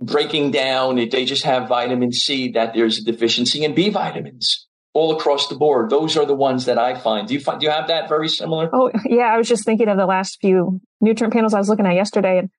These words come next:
Speaker 2: I was thinking, "What were the top?" And I'm like, "All these patients were low on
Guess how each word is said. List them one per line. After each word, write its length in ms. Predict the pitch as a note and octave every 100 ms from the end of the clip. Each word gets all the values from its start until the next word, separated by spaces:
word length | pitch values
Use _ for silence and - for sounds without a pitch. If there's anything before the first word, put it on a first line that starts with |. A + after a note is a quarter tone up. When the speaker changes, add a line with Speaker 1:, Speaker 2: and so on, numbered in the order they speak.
| _ _ _
Speaker 2:
I 20 | C4
was 80 |
thinking, 220 | C4+ B3 B3+
"What 140 | F#4
were 100 | F4+
the 80 | C4+
top?" 400 | C4+ C#4+ A#3 B3
And 80 | B3+
I'm 80 | B3+
like, 80 | B3+
"All 140 | B3+ D#4
these 160 | D#4+
patients 340 | - D4+ C4 C4
were 120 | A#3
low 180 | C#4 B3+
on 180 | G3+